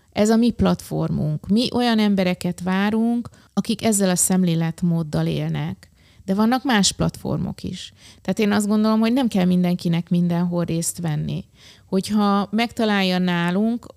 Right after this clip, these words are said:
azt a szemléletmódot, amire szüksége van, vagy úgy érzi, hogy hozzánk tud kapcsolódni, akkor kapcsolódjon hozzánk. Hogyha más a szemléletmódja, akkor kapcsolódjon egy másik csoporthoz. Tehát ugye itt az a lényeg, hogy, hogy, ö, mi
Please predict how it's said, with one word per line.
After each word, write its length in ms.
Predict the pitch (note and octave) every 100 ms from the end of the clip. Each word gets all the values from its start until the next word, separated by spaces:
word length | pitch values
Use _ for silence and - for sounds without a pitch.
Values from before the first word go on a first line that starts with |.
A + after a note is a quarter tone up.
| -
azt 200 | G#3 F#3+
a 40 |
szemléletmódot, 1000 | G3 G#3+ G3 G3 G3 G3+ G3+ G3+ G#3 -
amire 400 | - F#3+ F#3+ F#3+
szüksége 640 | F#3 - F3+ - G3 F#3+ G#3
van, 320 | A3 A#3 A3
vagy 260 | F#3+ F3+ -
úgy 240 | - F#3+
érzi, 340 | F#3 F3+ F3 F3
hogy 220 | F3 E3
hozzánk 420 | E3 E3 E3 E3+
tud 180 | G3 F#3+
kapcsolódni, 540 | G3+ F#3+ - G#3 G3
akkor 280 | F#3 - F#3+
kapcsolódjon 600 | G3+ F#3+ F#3 E3+ E3 F3
hozzánk. 600 | F3+ D#3+ E3 C#3+ C#3+ F3 - - - -
Hogyha 240 | G3 G#3
más 300 | G3 F#3 F3+
a 40 | G3+
szemléletmódja, 880 | - G#3 G#3+ G#3+ G#3+ G#3+ A3 G#3+
akkor 200 | A3 A3
kapcsolódjon 520 | G#3+ A3 - A3+ A3 A3
egy 120 | A3
másik 500 | A3+ F#3 - D#3 -
csoporthoz. 920 | - D3 - C3+ - - - - - - - - -
Tehát 200 | - F#3
ugye 180 | G3+ G#3
itt 180 | G#3+ -
az 160 | C4
a 80 | A#3+
lényeg, 460 | G3+ G3 G3+ G#3 G#3
hogy, 280 | G3+ F#3+ - - - _
hogy, 360 | - F#3 F#3 F#3+
ö, 380 | F#3 F3+ F3+ F#3+ - -
mi 400 | G3+ A#3 C4